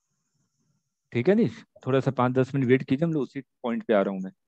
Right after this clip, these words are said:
कि इसको कहाँ पे यूज़ करेंगे। ठीक है, तो देखिए ऐसे बहुत सारे टर्म तभी आपको first chapter में मिलेंगे, भूल जाइए,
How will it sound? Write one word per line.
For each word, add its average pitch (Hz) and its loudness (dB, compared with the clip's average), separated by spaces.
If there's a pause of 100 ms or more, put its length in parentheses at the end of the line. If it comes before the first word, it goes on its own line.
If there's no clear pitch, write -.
(760)
कि - -12
इसको - -12
कहाँ 110 -2
पे 110 -8
यूज़ 98 -8
करेंगे। 90 -10 (2750)
ठीक - -10
है, 208 -4 (720)
तो 151 -4
देखिए 143 0 (240)
ऐसे 123 2
बहुत 131 -2
सारे 147 2
टर्म 147 -2
तभी 135 -2
आपको 143 0
first 139 -6
chapter 139 -2
में 143 -4
मिलेंगे, 147 0 (1040)
भूल 127 -8
जाइए, 107 -2